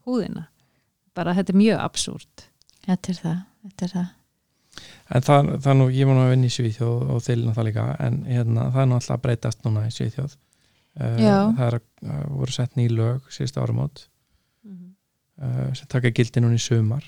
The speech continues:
Speaker 3: næsta
Speaker 1: Já.
Speaker 3: sumar. Þar sem að, eh, og þetta er gert ólöglegt.
Speaker 1: Já, og við, ég bara vona innilega að við hérna á Íslandi tökum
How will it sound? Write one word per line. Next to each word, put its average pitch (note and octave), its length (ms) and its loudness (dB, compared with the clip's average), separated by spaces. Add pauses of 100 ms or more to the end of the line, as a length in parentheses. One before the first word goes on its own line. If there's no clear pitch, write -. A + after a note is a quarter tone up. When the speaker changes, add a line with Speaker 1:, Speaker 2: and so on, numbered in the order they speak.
Speaker 3:
næsta C3 200 -2
Speaker 1:
Já. B2+ 60 -2
Speaker 3:
sumar. C3 260 -4 (1080)
Þar A#2+ 80 -8
sem A#2 180 0
að, A#2 640 -2 (220)
eh, C3+ 360 -6 (220)
og B2+ 640 -6 (480)
þetta - 260 -6
er A#2 40 -2
gert - 200 -4
ólöglegt. A2+ 800 -2 (500)
Speaker 1:
Já, G3 220 0 (400)
og G3+ 140 -6
við, A3 340 0 (320)
ég A3 180 -4
bara A#3 140 0
vona B3+ 320 2
innilega G3 600 2
að - 20 -2
við G3+ 280 0 (100)
hérna F#3+ 680 -4
á - 320 -8
Íslandi G3 400 0
tökum F3+ 460 -4